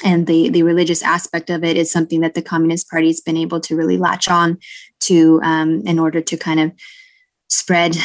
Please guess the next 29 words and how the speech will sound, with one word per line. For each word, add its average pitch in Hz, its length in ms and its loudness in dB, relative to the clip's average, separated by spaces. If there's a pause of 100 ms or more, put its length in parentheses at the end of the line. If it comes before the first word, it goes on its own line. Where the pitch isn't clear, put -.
(260)
uh, 160 100 2
lies 170 380 2
and 165 140 0
propaganda 165 560 0
about 160 260 -4
who 170 140 -2
the 160 200 2
Uyghurs 160 240 -2
are 160 140 0
and 160 140 -4
paint 165 240 -6
them 156 120 -2
as 160 180 -2
dangerous 160 500 2
people 160 420 -2
in 170 160 -2
order 156 240 0
to - 360 -2
more, 160 500 0
uh, - 260 -8 (340)
conveniently 160 680 2
carry 156 400 0
out, - 380 -2 (440)
uh, - 300 0 (160)
the 165 160 4
oppression 160 400 0
and, 156 140 2
and 151 160 -2
indeed, 160 500 2